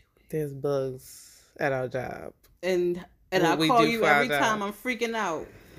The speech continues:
Speaker 1: <laughs> You call me every time you see something. Couldn't do it. <laughs>
Speaker 2: Okay, so <clears throat> unfortunately, her parents divorced when she was nine years old.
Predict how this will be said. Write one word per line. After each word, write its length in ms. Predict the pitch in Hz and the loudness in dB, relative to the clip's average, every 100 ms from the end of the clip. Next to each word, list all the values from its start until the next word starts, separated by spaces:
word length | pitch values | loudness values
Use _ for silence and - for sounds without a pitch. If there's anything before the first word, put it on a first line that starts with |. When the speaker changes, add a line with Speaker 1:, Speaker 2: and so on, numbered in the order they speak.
| - - - - - - | -20 -20 -20 -20 -2 6
Speaker 1:
<laughs> 840 | 539 208 196 381 370 - 370 - - - - - - - - - - | 6 6 4 6 6 4 0 -2 -8 -14 -16 -18 -20 -20 -20 -8 2
You 380 | 285 220 202 302 - - | 2 2 -2 -4 -4 -12
call 200 | 233 254 233 | 0 2 4
me 120 | 233 | 6
every 200 | 220 202 | 8 6
time 260 | 226 240 208 | 4 2 4
you 240 | 254 220 | 2 -2
see 240 | 185 285 202 | -6 -6 -4
something. 520 | 226 226 - 220 - 190 233 226 - - | -4 -4 -6 -8 -2 6 6 6 -4 -2
Couldn't 320 | 269 220 214 | -2 -2 0
do 220 | 226 208 | 2 2
it. 280 | 175 147 - - | 0 -6 -10 -8
<laughs> 220 | - - - 254 - - - - _ - - - - _ | -10 -8 -12 -12 -14 -18 -18 -20 _ -20 -16 -16 -16 _
Speaker 2:
Okay, 400 | 190 196 175 131 165 | 4 8 10 8 4
so 460 | 208 185 165 156 - - 123 | 4 4 4 0 -4 -14 -6
<clears throat> 400 | - 208 156 135 - _ _ - - - - - | 0 0 0 -6 -14 _ _ -20 -18 -18 -16 0
unfortunately, 560 | 214 - 349 - 277 | 0 4 2 4 4
her 160 | 262 214 | 6 4
parents 460 | - 226 247 196 - | 2 -2 0 0 0
divorced 460 | 165 160 214 214 | -2 2 2 2
when 100 | 170 | -4
she 160 | 165 202 | -2 2
was 200 | 160 151 | 2 2
nine 300 | 160 170 190 | -2 0 4
years 260 | 202 196 | 4 4
old. 460 | 180 151 135 123 - | 4 2 2 -2 -6